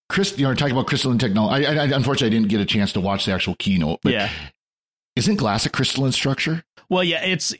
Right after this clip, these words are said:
Speaker 2: but it's, um, they went on, a, I, I didn't, honestly, I didn't pay much attention to it because it's a marketing video, but something about how they worked with the embedding the crystalline structure with these new materials that to make it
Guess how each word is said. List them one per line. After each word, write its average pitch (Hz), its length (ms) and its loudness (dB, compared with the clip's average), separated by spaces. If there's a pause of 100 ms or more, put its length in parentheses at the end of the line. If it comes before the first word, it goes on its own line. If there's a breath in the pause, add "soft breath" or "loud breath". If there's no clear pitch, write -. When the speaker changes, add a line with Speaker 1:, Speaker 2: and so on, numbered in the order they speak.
Speaker 2:
but 208 180 2
it's, 208 180 0
um, 170 400 2 (300)
they 220 140 2
went 247 180 2
on, 220 200 2
a, 175 260 -2 (140)
I, 165 280 -2
I 156 140 0
didn't, 160 320 0
honestly, 135 480 0
I - 20 0
didn't 113 320 -2 (180)
pay 120 180 -2
much 113 180 -2
attention 107 380 -4
to 120 140 -2
it 104 80 -4
because 113 240 -4
it's 107 140 -4
a 120 40 0
marketing 110 380 -2
video, 107 240 -2
but 117 220 -4 (240 loud breath)
something 226 400 0
about 151 300 0
how 143 360 0 (200 loud breath)
they 143 160 0
worked 151 400 0
with 156 200 -2
the 135 280 0
embedding 143 540 0
the 135 100 -2
crystalline 143 460 -2
structure 135 460 -4
with 127 220 -2
these 127 280 -2
new 123 380 0
materials 127 880 -2
that 120 180 -8
to 127 140 -4
make 123 240 -2
it 127 160 -6